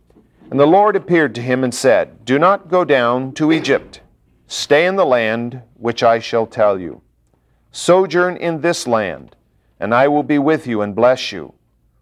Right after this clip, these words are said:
For to you and to your descendants I will give these lands.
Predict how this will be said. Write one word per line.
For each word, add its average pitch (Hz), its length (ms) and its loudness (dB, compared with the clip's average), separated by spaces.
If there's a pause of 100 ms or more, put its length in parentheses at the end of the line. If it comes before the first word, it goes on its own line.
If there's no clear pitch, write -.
(120)
For 120 200 2
to 120 140 -8
you 160 500 2
and 135 200 -6
to 143 100 -6
your 139 180 0
descendants 110 800 -4
I 107 120 0
will 107 160 -2
give 110 340 -4
these 113 240 -4
lands. 92 680 -6